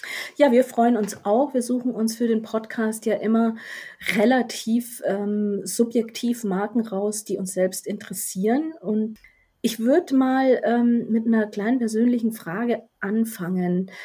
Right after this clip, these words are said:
Es ist noch ein bisschen früh am Tag, aber stellen wir uns vielleicht vor, es ist Feierabend, ich serviere Ihnen ein Feierabendgetränk. Ein Glas Champagner,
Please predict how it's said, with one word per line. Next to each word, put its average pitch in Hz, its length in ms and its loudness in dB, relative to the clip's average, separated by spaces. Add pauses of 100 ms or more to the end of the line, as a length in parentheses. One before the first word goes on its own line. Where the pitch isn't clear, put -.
(1300)
Es - 140 -4
ist 349 160 2
noch 294 100 4
ein 262 60 8
bisschen 240 240 4
früh 233 200 2
am 180 140 0
Tag, 180 360 -4
aber 190 320 0
stellen 214 320 0
wir 247 100 0
uns 220 240 -4
vielleicht 208 500 0
vor, 254 440 2
es 185 160 -4
ist 185 140 -4
Feierabend, 220 600 0
ich - 180 -8
serviere 214 440 0
Ihnen 220 520 0
ein 202 320 -2
Feierabendgetränk. 180 1300 -6 (320)
Ein 220 80 2
Glas 220 300 2
Champagner, 285 800 0